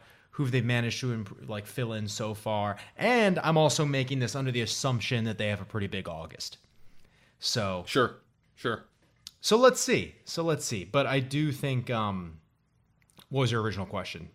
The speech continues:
Speaker 1: Is Spurs clear of Chelsea?
Speaker 2: Yeah, just, yeah, and, and I, I, th-, I think a big part of this for me as well is I don't think that they get,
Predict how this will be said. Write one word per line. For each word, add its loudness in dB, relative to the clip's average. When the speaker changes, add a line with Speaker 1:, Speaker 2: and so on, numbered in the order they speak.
Speaker 1:
Is -4
Spurs -4
clear -6
of -6
Chelsea? -4
Speaker 2:
Yeah, 6
just, -2
yeah, 4
and, 0
and 2
I, 2
I, 4
th-, 0
I -8
think -2
a -2
big 4
part 4
of -2
this 0
for -8
me 0
as -2
well 2
is -6
I 6
don't 2
think 0
that 0
they 2
get, 2